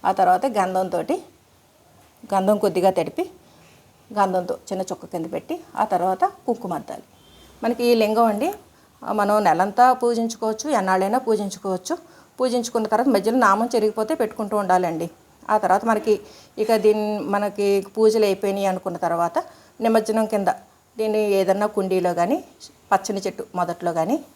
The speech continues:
ఉంచి, ఆ, మనం నీళ్ళు అవి వదిలితే అండి మెల్లిగా కరిగిపోతుంది, మట్టే కదండి. అలా కాకుండా మనం ఏదైనా నదీ తీరాలు అవి దగ్గరగా ఉంటే అక్కడన్నా మనం నిమజ్జనం చేసుకోవచ్చండి. ఇలాగా మనం చాలా సులువుగా మన ఇంటి మట్టితోటి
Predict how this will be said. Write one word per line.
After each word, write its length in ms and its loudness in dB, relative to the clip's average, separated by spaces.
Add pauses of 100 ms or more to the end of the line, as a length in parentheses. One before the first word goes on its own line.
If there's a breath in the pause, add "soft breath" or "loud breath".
ఉంచి, 460 -4 (420 loud breath)
ఆ, 120 0
మనం 300 2
నీళ్ళు 260 0
అవి 260 2 (300)
వదిలితే 360 -4
అండి 180 -4
మెల్లిగా 320 0
కరిగిపోతుంది, 600 -4
మట్టే 300 -2
కదండి. 400 -4 (380 loud breath)
అలా 180 4
కాకుండా 460 0
మనం 300 0
ఏదైనా 340 -2
నదీ 260 0
తీరాలు 380 2
అవి 140 -2
దగ్గరగా 380 -4
ఉంటే 260 -6 (240)
అక్కడన్నా 440 -4
మనం 240 -2
నిమజ్జనం 500 -2
చేసుకోవచ్చండి. 680 -8 (720 loud breath)
ఇలాగా 420 2 (320)
మనం 220 -2 (1120)
చాలా 160 4
సులువుగా 440 -2 (400)
మన 160 -2
ఇంటి 200 -2
మట్టితోటి 580 -2